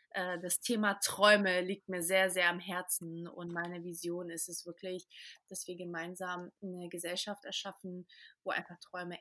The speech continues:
ernster genommen werden, wo wir uns gegenseitig dabei unterstützen, diese Träume auszuleben, weil ich einfach daran glaube, dass unser Potenzial in unseren Träumen liegt und auch unser Glück am Ende und so viel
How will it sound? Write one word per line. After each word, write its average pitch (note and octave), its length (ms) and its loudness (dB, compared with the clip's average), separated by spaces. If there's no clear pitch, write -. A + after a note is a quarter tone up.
ernster G3+ 420 -4
genommen F#3+ 460 -4
werden, F3+ 440 -6
wo F3 240 -10
wir F3 360 -6
uns F3 180 -8
gegenseitig F3 560 -6
dabei E3+ 220 -6
unterstützen, F3 560 -6
diese E3+ 200 -12
Träume E3+ 260 -6
auszuleben, F#3+ 680 -6
weil E3+ 160 -6
ich D#3+ 140 -10
einfach F3 260 -10
daran E3+ 300 -12
glaube, F3 360 -8
dass F3 240 -6
unser E3+ 200 -10
Potenzial E3+ 720 -10
in F3 140 -12
unseren E3+ 300 -12
Träumen A3 340 -4
liegt F#3+ 320 -10
und F3+ 160 -14
auch F3 140 -8
unser F3 280 -2
Glück C4 340 0
am E3+ 180 -6
Ende E3+ 420 -8
und F3 160 -8
so B3+ 340 6
viel C4 600 8